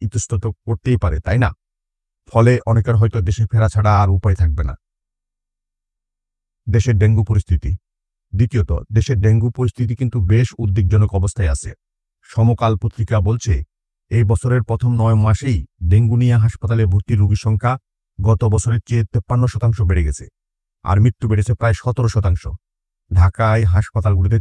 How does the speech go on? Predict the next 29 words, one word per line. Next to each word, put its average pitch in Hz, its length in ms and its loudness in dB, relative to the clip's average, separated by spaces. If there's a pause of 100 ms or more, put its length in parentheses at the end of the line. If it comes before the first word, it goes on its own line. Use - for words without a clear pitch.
চাপ 107 160 2 (100)
যে 98 160 0
বাড়ছে, 95 300 -2 (500)
তার 110 180 0
একটা - 220 -4
বড় 107 140 2 (100)
কারণ 107 220 2
হলো 127 160 0 (440)
জেলা 110 300 2
পর্যায়ে 117 320 0 (100)
জটিল 110 280 0
রোগী 98 260 0
সামলানোর 101 460 0
ব্যবস্থা 104 320 -2 (400)
এখনো 104 280 -2
তেমন 101 200 2 (120)
ভালো 92 220 4
না। 69 60 -8 (720)
বিশেষজ্ঞরা 131 680 -4
তো 135 40 -2 (140)
আশঙ্কা 127 320 -2
করছেন 101 260 -2 (300)
অক্টোবর 117 360 -4
মাসে 110 180 -4 (140)
পরিস্থিতি 117 380 -4 (100)
আরও 117 180 0
খারাপ 101 220 2
হতে 78 140 -2
পারে, - 140 -10